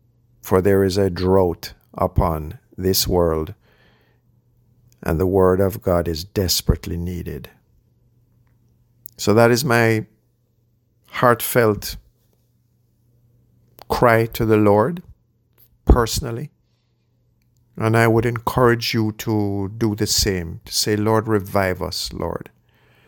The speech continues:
according to your word. We need your word, Lord. We need a word from you, Lord, that is so strong, so powerful, that it tingles the ears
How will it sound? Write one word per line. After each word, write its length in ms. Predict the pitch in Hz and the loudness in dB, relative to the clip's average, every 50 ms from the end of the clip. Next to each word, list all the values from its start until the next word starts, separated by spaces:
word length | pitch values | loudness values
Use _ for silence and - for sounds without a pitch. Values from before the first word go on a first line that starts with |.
| _ _ - | _ _ -4
according 600 | - - - - - 127 117 110 104 107 98 92 - | -4 -4 -2 2 4 6 6 6 4 2 -2 -4 -6
to 100 | - 101 | -8 -6
your 260 | 90 92 90 82 82 | -4 -2 -2 -2 -2
word. 440 | 85 82 76 69 65 67 67 107 - _ _ _ _ _ _ _ _ _ _ _ _ _ _ _ _ _ - | -2 -2 -4 -4 -6 -8 -10 -14 -18 _ _ _ _ _ _ _ _ _ _ _ _ _ _ _ _ _ -2
We 140 | 110 113 | 0 0
need 340 | 110 110 113 113 113 107 98 | 0 2 2 2 0 0 0
your 180 | 107 104 101 95 | 0 0 0 0
word, 420 | 92 90 92 92 90 87 82 - | 0 0 0 0 0 -2 -4 -6
Lord. 340 | - - - - - - - | -6 -6 -4 -4 -6 -8 -10
We 100 | 104 101 | -10 -8
need 220 | 101 107 110 101 | -8 -6 -4 -4
a 80 | 104 101 | -4 -4
word 360 | 90 92 98 98 98 98 90 | -2 -2 0 0 0 0 -2
from 300 | - - - - 87 87 | -6 -8 -6 -6 -6 -6
you, 280 | - - - - - - - - _ _ _ _ _ _ _ - | -8 -8 -10 -10 -10 -12 -16 -20 _ _ _ _ _ _ _ -8
Lord, 260 | 50 50 - - - | -4 -4 -2 -2 -2
that 200 | - - - - | -4 -4 -6 -6
is 100 | 90 - | -4 -4
so 240 | - - 107 101 95 | -2 0 0 -2 -2
strong, 540 | - - - - 107 95 90 85 85 98 98 | 0 -2 -2 0 0 -2 0 -2 -4 -6 -6
so 220 | - - 104 95 | -4 -4 -4 -4
powerful, 680 | - - - 104 98 92 87 85 - - - 80 78 - - - | -4 -2 2 2 2 2 2 -2 -4 -6 -6 -6 -6 -8 -10 -10
that 160 | 87 - - | -10 -8 -8
it 100 | - - _ - - _ _ _ - _ _ _ _ _ - | -10 -12 _ -20 -20 _ _ _ -20 _ _ _ _ _ -6
tingles 520 | - - 127 117 107 98 104 98 90 87 | -2 0 2 2 2 0 0 -2 -2 -4
the 280 | - 101 92 87 80 92 | -4 -4 -4 -2 -2 -2
ears 520 | 95 92 87 82 80 78 76 - - - | 0 0 0 0 0 -2 -4 -6 -8 -8